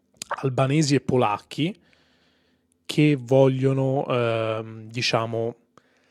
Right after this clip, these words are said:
rimpiazzare il suo nome, vogliono un po', ehm,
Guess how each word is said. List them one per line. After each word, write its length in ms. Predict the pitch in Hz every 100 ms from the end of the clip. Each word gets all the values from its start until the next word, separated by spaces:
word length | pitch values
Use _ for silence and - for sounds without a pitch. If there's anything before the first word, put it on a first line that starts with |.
| _ _ _ _ - _ _ _ _ _ -
rimpiazzare 800 | 139 170 165 160 - - 151 139
il 100 | 123
suo 240 | - 135
nome, 580 | 131 120 113 120 175 170 _ _ _
vogliono 440 | - 131 139 139 135
un 140 | 131
po', 460 | - 147 147 - _ _ _ _ _ _ _
ehm, 920 | 139 123 113 113 110 110 110 110 113